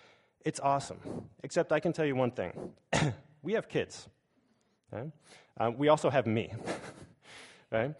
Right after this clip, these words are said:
Uh, so I drop things. You know, plates, cups. My kids jump up and down. We have things hitting the floor all the time, things being dragged across them.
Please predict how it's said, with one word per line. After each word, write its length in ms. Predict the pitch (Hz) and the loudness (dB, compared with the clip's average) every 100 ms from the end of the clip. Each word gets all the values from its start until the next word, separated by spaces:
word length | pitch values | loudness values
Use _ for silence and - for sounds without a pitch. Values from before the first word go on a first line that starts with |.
| - _ | -14 _
Uh, 200 | 147 123 - | 4 4 4
so 420 | - 208 180 180 - | 4 8 10 8 4
I 140 | 147 | 2
drop 320 | 165 127 117 | 4 4 4
things. 380 | 123 123 170 - - - - - - - - | 0 0 -2 -8 -14 -20 -20 -20 -20 -18 -4
You 80 | 123 | -2
know, 80 | |
plates, 420 | 117 - 131 131 - | -2 0 0 0 -4
cups. 560 | - 113 - - - - | 0 2 0 -6 -12 -2
My 160 | 120 | -2
kids 280 | 120 151 143 | 0 -2 -4
jump 300 | 120 135 120 | 2 2 4
up 140 | 117 120 | 2 2
and 120 | 107 | 0
down. 540 | 104 98 98 98 101 | 0 0 0 -2 -4
We 100 | 117 | -2
have 280 | 120 107 107 | 2 2 0
things 200 | 151 139 | -2 -2
hitting 280 | - 147 135 | 0 2 4
the 60 | |
floor 300 | 110 127 117 | 2 0 2
all 120 | 117 110 | 2 2
the 80 | |
time, 340 | 107 120 110 104 | -2 0 2 0
things 240 | 139 135 | 0 -2
being 240 | 113 110 98 | 0 -2 0
dragged 300 | 107 107 104 | 2 2 0
across 400 | - 110 107 - | 0 2 2 0
them. 240 | 110 104 | -4 -4